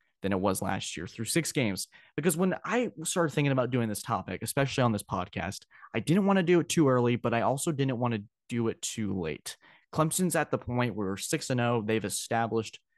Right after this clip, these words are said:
that they're one of the top programs in the country. Once again, vying for a playoff spot. But if you do it too late, the narrative's kind of already there. It's been established and it's been beaten like a dead horse.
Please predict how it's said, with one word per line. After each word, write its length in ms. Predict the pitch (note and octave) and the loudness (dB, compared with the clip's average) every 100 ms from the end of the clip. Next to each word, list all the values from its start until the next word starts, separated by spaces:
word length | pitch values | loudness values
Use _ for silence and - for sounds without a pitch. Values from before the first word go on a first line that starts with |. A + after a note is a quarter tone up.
| _ | _
that 120 | - G2+ | -6 0
they're 140 | B2+ | 2
one 140 | B2+ B2 | 2 2
of 60 | |
the 100 | A2+ | 0
top 380 | G#2 - G#2 - | -4 -4 -2 -2
programs 320 | A2 G#2 G2 | -2 -2 -2
in 80 | G2 | -4
the 60 | G2 | -6
country. 400 | - A#2 C3 B2+ | -2 -2 0 0
Once 300 | G#2+ B2 F#3 | 0 0 2
again, 360 | C3 G#2 A2+ - _ _ _ _ _ | 2 2 0 -6 _ _ _ _ _
vying 300 | B2+ A#2+ B2 | 0 0 0
for 180 | A#2+ B2 | -2 -4
a 40 | |
playoff 380 | A2+ B2+ A#2 G2 | -4 -2 -2 -2
spot. 300 | - - C#2 | -4 -6 -6
But 120 | - A#2 | -4 -4
if 120 | A#2 | -4
you 60 | |
do 180 | B2 E3 | 2 2
it 80 | D3+ | 2
too 200 | - C#3+ | 2 2
late, 240 | C#3+ C#3 | 4 2
the 80 | - | 2
narrative's 440 | A2+ B2 C3 B2+ - | 0 2 2 0 -4
kind 380 | - C3+ B2+ | -6 -4 -2
of 120 | A#2 - | -2 -4
already 280 | - A#2 G#2 | -2 0 0
there. 240 | G2+ F#2 C#2+ | -2 -4 -4
It's 140 | - | -6
been 140 | - | -6
established 600 | F#2 - A2 A2 A#2+ C3+ - | -4 -2 0 4 2 2 -4
and 120 | G2 | -6
it's 100 | G2 | -6
been 220 | - G2+ | -4 -6
beaten 340 | G2 C#3 D3 A#2+ | 0 2 2 0
like 160 | A2 | 0
a 60 | G2 | -2
dead 200 | G2 F#2+ | -2 -2
horse. 400 | G2+ D2+ - | -2 -4 -6